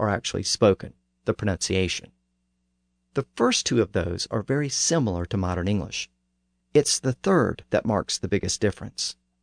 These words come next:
Let me give you another example.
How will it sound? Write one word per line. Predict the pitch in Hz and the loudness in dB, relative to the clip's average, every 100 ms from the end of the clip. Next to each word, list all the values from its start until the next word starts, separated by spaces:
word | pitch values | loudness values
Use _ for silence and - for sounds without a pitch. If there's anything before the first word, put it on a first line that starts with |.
| _ _ _ _ _ _ _ _ _ _ | _ _ _ _ _ _ _ _ _ _
Let | 220 | 2
me | 247 | 2
give | 220 175 | 4 4
you | 147 | 4
another | 110 101 - | 4 2 0
example. | - 95 92 - - | -2 -2 -2 -4 -10